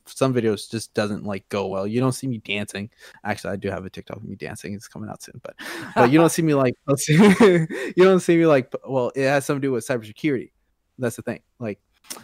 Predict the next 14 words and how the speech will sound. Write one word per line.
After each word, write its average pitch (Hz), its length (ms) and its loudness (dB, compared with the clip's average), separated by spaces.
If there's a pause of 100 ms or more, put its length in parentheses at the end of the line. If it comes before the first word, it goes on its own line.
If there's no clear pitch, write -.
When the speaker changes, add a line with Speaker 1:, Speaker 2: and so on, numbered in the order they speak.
(260)
Speaker 1:
so, - 280 0
so - 120 -4
you 131 120 0
don't 151 120 0
see 151 140 -6
me 139 140 -2
posting, 123 360 -2
like, 107 220 -8 (360)
the 104 340 -6
little 104 340 -8 (320)
dancing 123 440 -2
trends 107 520 -6
and 107 100 -8
stuff, 104 300 -6